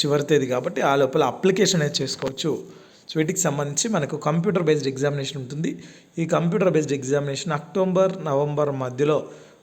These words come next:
ఉండే అవకాశం ఉంటుంది. వీటికి సంబంధించి ఇవి మనకు సెంట్రల్ గవర్నమెంట్ ఏదైతే ఉంటుందో స్టాఫ్ సెలక్షన్ కమిషన్ ద్వారా గ్రూప్, గ్రేడ్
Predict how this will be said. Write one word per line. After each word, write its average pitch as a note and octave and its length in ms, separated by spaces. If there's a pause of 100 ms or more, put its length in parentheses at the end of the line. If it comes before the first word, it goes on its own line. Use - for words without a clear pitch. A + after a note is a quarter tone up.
ఉండే D3 240
అవకాశం D#3 420
ఉంటుంది. D#3 300 (2500)
వీటికి D#3 320
సంబంధించి C#3 720 (380)
ఇవి D3 300
మనకు C3 260 (100)
సెంట్రల్ E3+ 420
గవర్నమెంట్ D3 460
ఏదైతే C3 380
ఉంటుందో D3 320
స్టాఫ్ F#3 440
సెలక్షన్ D3+ 400
కమిషన్ C3+ 420
ద్వారా C#3 300 (600)
గ్రూప్, F#3 300 (720)
గ్రేడ్ D#3+ 240